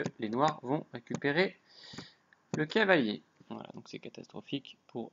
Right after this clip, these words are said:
les blancs. Puis on prend F six, cavalier prend F six, cavalier F trois, donc voilà,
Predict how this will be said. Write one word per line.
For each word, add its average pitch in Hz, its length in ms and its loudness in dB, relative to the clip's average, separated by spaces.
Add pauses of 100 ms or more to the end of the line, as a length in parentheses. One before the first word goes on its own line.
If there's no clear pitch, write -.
les 120 80 -8
blancs. - 220 -12 (2250)
Puis 107 120 -4
on - 20 -2
prend 110 240 2
F 117 60 -4
six, 165 580 4
cavalier 98 380 2
prend 110 260 2
F 120 60 -8
six, 156 560 0 (400)
cavalier 95 440 -2
F 135 180 10
trois, 156 300 12
donc 95 140 2
voilà, 95 340 2